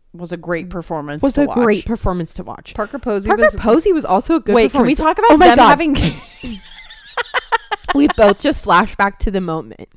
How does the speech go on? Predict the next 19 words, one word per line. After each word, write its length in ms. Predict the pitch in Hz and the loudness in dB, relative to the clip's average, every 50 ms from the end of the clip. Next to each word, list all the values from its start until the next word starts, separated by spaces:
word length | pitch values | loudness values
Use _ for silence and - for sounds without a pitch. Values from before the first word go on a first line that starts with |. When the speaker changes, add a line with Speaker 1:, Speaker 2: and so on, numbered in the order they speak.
| - - - | -20 -16 -8
Speaker 2:
We 100 | - 262 240 | -6 -6 -4
find 420 | - - 277 302 349 359 330 294 | 0 0 0 0 0 0 0 0
out 300 | 190 190 180 175 170 - - | 0 0 0 -2 -4 -4 -6
along 560 | 202 190 180 147 180 185 190 196 202 202 196 | -6 -4 -2 -2 -2 -2 -2 -2 -4 -4 -4
this 300 | 180 190 190 - - - | -2 -4 -4 -4 -8 -14
weird 520 | 165 156 147 170 180 196 190 190 202 180 - | -14 -10 -6 -4 -2 0 0 -2 -2 -4 -4
journey 580 | - 185 180 180 180 165 139 151 151 165 185 190 | -6 -4 -4 -4 -6 -8 -10 -10 -12 -12 -12 -10
Speaker 1:
Mm-hmm. 460 | - 226 190 202 196 175 180 202 220 214 _ _ | -10 -10 -10 -8 -10 -10 -10 -12 -12 -14 _ _
Speaker 2:
that 200 | 202 196 214 - | -4 -4 -4 -4
Bo 220 | - 190 214 269 | -2 0 0 0
has 120 | 294 311 262 | 0 -2 -4
gone 180 | - 233 247 254 | -4 -4 -4 -4
his 140 | 254 226 | -6 -8
whole 180 | - - 214 202 | -6 -6 -6 -4
life 260 | 185 160 160 170 165 | -4 -4 -6 -6 -8
thinking 380 | - - - 175 - 185 180 175 | -6 -6 -6 -6 -6 -10 -10 -10
that 140 | 175 165 165 | -10 -12 -10
his 200 | 165 202 208 - | -10 -10 -10 -10
father 720 | - - 190 165 175 180 180 196 208 214 233 247 254 247 | -6 -2 -2 0 0 0 -2 -4 -4 -4 -4 -6 -8 -10